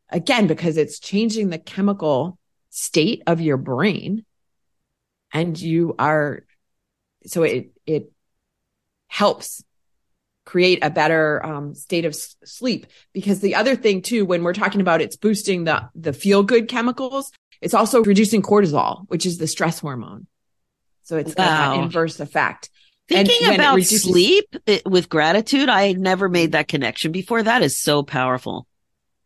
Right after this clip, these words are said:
Speaker 1: Yeah. Yeah. Uh, the, and because it reduces cortisol, it increases the effectiveness of your immune system.
Speaker 2: That is so
Speaker 1: I mean,
Speaker 2: good.
Speaker 1: maybe not. May-, yeah, there's,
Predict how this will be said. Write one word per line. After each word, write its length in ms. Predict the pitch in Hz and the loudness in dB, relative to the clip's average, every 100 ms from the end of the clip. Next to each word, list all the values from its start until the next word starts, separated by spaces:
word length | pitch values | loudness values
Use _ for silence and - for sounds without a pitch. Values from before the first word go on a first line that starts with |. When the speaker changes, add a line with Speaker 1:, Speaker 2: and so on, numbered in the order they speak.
| - | -6
Speaker 1:
Yeah. 280 | 123 110 101 _ _ _ _ _ _ | -4 -2 -6 _ _ _ _ _ _
Yeah. 320 | 165 156 123 - | 0 2 2 0
Uh, 440 | 165 143 131 127 - _ | 0 2 0 -4 -8 _
the, 380 | 156 143 135 - _ _ _ _ - | 0 2 0 -6 _ _ _ _ -2
and 400 | 160 156 139 - _ _ _ _ _ _ _ _ _ | 0 0 -4 -10 _ _ _ _ _ _ _ _ _
because 340 | 185 - 196 185 | -2 0 0 0
it 80 | |
reduces 480 | - 165 190 - 165 | 0 0 0 -2 -6
cortisol, 720 | - 262 233 156 123 151 196 - _ _ _ _ _ _ | 0 2 4 4 2 2 -2 -10 _ _ _ _ _ _
it 400 | 190 185 143 - _ _ _ _ - | 2 4 4 -2 _ _ _ _ 0
increases 540 | 190 196 247 208 185 | 4 4 2 0 0
the 140 | 185 175 | 0 0
effectiveness 640 | - - - 175 151 156 | 0 -2 0 0 0 0
of 120 | 156 | -2
your 140 | 151 139 | 0 -2
immune 280 | 147 180 | 2 0
system. 500 | 175 92 120 73 69 _ _ _ _ _ _ _ _ _ _ _ _ _ _ | 0 -6 -14 -16 -20 _ _ _ _ _ _ _ _ _ _ _ _ _ _
Speaker 2:
That 200 | 180 202 | -2 2
is 160 | 180 - | 2 2
so 100 | - | 2
Speaker 1:
I 20 | |
mean, 120 | 190 | 4
Speaker 2:
good. 100 | 185 | 4
Speaker 1:
maybe 160 | 226 220 | 4 4
not. 380 | 185 180 - 196 | 4 2 2 2
May-, 200 | 214 185 | 2 2
yeah, 240 | 196 202 185 | 2 2 4
there's, 260 | 220 208 | 4 4